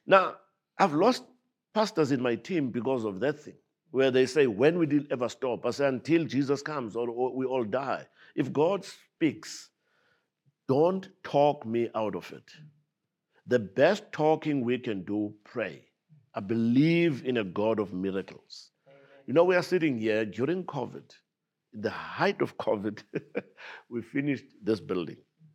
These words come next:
Speaker 1: In the height of covid, it was so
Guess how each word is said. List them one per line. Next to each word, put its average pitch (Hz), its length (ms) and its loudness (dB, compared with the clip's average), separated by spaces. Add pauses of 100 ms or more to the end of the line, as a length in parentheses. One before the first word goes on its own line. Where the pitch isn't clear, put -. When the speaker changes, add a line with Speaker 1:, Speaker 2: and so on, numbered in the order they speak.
(100)
Speaker 1:
In 110 140 -4
the 107 100 2
height 185 680 4
of - 180 0
covid, 104 360 2 (200)
it 156 160 2
was 139 240 2
so 202 720 4